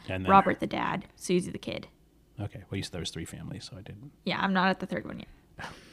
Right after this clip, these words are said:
Speaker 1: Okay.
Speaker 2: Um, so,
Speaker 1: So the
Speaker 2: uh,
Speaker 1: first family is the
Speaker 2: the Sharps, which is, like, the judge family, and then the Newsoms, which is the tobacco
Speaker 1: So the
Speaker 2: family.
Speaker 1: mother is Sharp,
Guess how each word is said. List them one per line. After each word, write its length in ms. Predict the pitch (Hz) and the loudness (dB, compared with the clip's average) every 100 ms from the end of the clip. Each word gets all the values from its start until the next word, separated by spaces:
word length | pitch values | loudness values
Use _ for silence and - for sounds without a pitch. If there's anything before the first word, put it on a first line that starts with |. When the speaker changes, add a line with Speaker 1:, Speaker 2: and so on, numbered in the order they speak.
| - | -12
Speaker 1:
Okay. 140 | - - - - - - | -10 -10 -14 -18 -18 0
Speaker 2:
Um, 480 | 202 208 190 185 180 - _ - - - | 6 8 6 4 0 -4 _ -20 -20 -8
so, 160 | - - | 0 0
Speaker 1:
So 80 | - - - - - - - - | 0 -20 -20 -20 -20 -20 -14 2
the 40 | 214 | 10
Speaker 2:
uh, 260 | 208 208 | 12 12
Speaker 1:
first 280 | 196 120 113 | 10 6 4
family 360 | 113 104 95 85 | 4 2 2 0
is 200 | 82 - - - | -2 -8 -18 -18
the 280 | - 85 80 - - - | -8 -6 -6 -8 -10 0
Speaker 2:
the 60 | 202 | 2
Sharps, 500 | - 202 233 - - | 6 6 6 2 -2
which 160 | 208 196 | 0 0
is, 100 | 196 | 0
like, 160 | 190 - | 0 0
the 80 | |
judge 280 | 185 196 196 | 0 2 2
family, 500 | - 214 208 208 220 - - | 2 4 6 6 4 -2 -2
and 120 | 190 | 2
then 300 | 185 185 185 - | 4 4 2 0
the 320 | 208 208 - | 0 2 2
Newsoms, 540 | 196 220 208 202 190 | 4 6 6 4 4
which 120 | 190 - | 0 -4
is 100 | - | -6
the 100 | 180 | -4
tobacco 360 | 180 - - | 0 0 2
Speaker 1:
So 80 | - | 0
the 60 | 98 | 0
Speaker 2:
family. 100 | 98 | 2
Speaker 1:
mother 200 | 110 110 | 2 4
is 100 | 104 | 2
Sharp, 320 | - 95 87 | 0 -4 -4